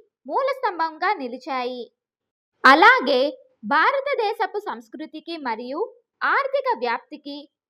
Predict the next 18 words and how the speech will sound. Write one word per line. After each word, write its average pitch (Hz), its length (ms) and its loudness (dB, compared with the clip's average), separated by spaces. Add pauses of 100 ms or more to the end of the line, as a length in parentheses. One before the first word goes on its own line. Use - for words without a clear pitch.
టైటాన్ 370 540 -2 (400)
ఎంతో 466 260 -6 (120)
దోహదపడింది. 262 880 -6 (760)
టాటా 453 380 10 (140)
టైటాన్ 339 500 0
కథ 220 160 -2 (480)
కేవలం 320 480 2 (400)
గడియారాల 453 680 2 (180)
తయారీ 311 460 0
కథ 269 140 -2 (120)
కాదు, 233 280 -2 (400)
ఇది 269 260 -2 (380)
భారతదేశంలో 277 1040 -2 (460)
సాంకేతికత, 440 760 -2 (460)
నవీనత 392 600 0 (440)
మరియు 269 340 -6 (400)
సృజనాత్మకత 453 920 4 (140)
యొక్క 247 220 -2